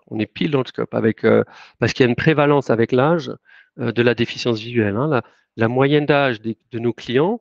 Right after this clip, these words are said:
euh, malvoyants est de soixante-treize ans, hein. Il y a même une étude d'orthoptiste qui est sortie là-dessus. Et donc, euh, prévalence avec l'âge très, très forte, bien évidemment. Dans le bien vieillir, on est à fond dans le sujet, hein. C'est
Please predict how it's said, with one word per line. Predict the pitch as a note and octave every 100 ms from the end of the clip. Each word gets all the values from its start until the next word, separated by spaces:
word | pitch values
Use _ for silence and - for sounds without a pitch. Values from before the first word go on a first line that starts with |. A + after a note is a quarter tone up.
| _ - _ _
euh, | A#2+ A2 A2
malvoyants | G#2+ G2+ G#2 C#3+ F3
est | B2
de | A2+
soixante-treize | - D#3 D3 C#3 - C3 A2+
ans, | G#2 A2
hein. |
Il | B2
y |
a |
même | A2 A#2+
une | A#2+
étude | A#2+ -
d'orthoptiste | A#2+ A2 A#2 - A#2+
qui | -
est | G#2+
sortie | A2+ -
là-dessus. | G#2+ G#2 - A#3 _ - - - _
Et | A2+
donc, | A#2 D#3 -
euh, | B2 A2 G#2+
prévalence | G2+ - B2+ B2 C#3 -
avec | A2
l'âge | A#2+ -
très, | - B2
très | - A#2
forte, | C3+ C#3+ C#3+ _
bien | G#2+
évidemment. | G#2+ G#2+ G#2+ G#2+ C3 - - - _ _
Dans | A#2
le | A#2
bien | G#2 G#2+
vieillir, | G#2+ G#2+ C3
on | A#2
est | G2+
à | G2+
fond | - C#3+
dans | B2+
le | A2
sujet, | - F#2+ G2
hein. | B2+ -
C'est | - A#2 A#2 A#2